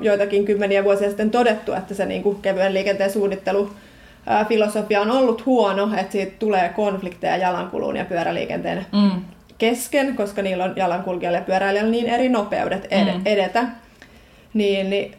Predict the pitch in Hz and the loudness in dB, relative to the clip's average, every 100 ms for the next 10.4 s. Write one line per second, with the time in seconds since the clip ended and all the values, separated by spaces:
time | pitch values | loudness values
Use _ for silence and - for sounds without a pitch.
0 | - 190 185 190 196 196 196 202 202 202 | -4 0 2 2 2 0 -2 -2 -2 0
1 | 208 - 214 196 196 196 196 190 202 - | -2 -2 -4 -2 0 0 0 0 -2 -2
2 | 220 214 196 180 - 180 185 - 170 175 | 0 2 0 -4 -6 -8 -8 -10 -8 -6
3 | 175 180 185 175 170 175 - 190 190 202 | -6 -6 -6 -4 -4 -4 -8 -8 0 0
4 | 202 180 - 220 196 175 185 202 196 190 | 0 -4 0 0 0 -2 -4 -2 -2 -2
5 | 202 - 196 202 - 208 208 - - - | -6 -6 -6 -6 -2 -2 -2 -8 -20 -20
6 | - 254 226 190 185 214 220 220 - 202 | -2 0 2 0 -2 -2 0 0 -2 0
7 | 185 185 180 - - - - 208 190 185 | 0 0 -4 -8 -10 -20 -6 -2 -2 -2
8 | - 185 208 185 - 196 185 185 185 190 | -4 0 0 0 -2 -2 0 0 -2 -2
9 | 190 190 214 196 185 196 185 185 208 202 | 0 0 0 -2 -2 -4 -4 -2 -2 -4
10 | 196 - 196 202 | -4 -2 0 -2